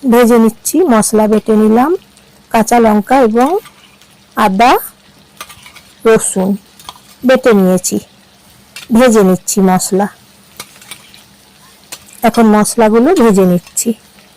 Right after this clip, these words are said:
কাঁচা গন্ধ থাকবে তো রসুনের, আদার, তাই ভালো করে কাঁচা গন্ধ থাকবে না ততক্ষণ আমি মশলা ভেজে নেব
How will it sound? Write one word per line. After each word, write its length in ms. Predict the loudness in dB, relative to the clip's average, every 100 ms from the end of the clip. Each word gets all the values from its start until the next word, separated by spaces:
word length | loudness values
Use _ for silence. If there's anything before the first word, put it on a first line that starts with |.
| -8
কাঁচা 280 | -6 -2 0
গন্ধ 280 | 2 2 2 0
থাকবে 280 | 0 0 0 -2
তো 140 | 0 0 0 -2 _ _ _ -10 -2
রসুনের, 540 | -2 0 0 2 2 -2 -10 _ -14 -8 -4
আদার, 360 | 0 2 0 -2 -12 -20 -20 _
তাই 220 | -2 2 2 0
ভালো 200 | 0 0 2
করে 300 | 0 2 2 0 -6
কাঁচা 300 | -4 -4 0 0
গন্ধ 280 | 2 2 2 0
থাকবে 260 | -2 0 2
না 100 | 2
ততক্ষণ 500 | 2 -2 -4 -4 0 2
আমি 220 | 2 2 -2 -6 _ _ _ -2
মশলা 440 | -2 0 2 2 0 -4 _ _
ভেজে 320 | 0 2 4 4
নেব 200 | 2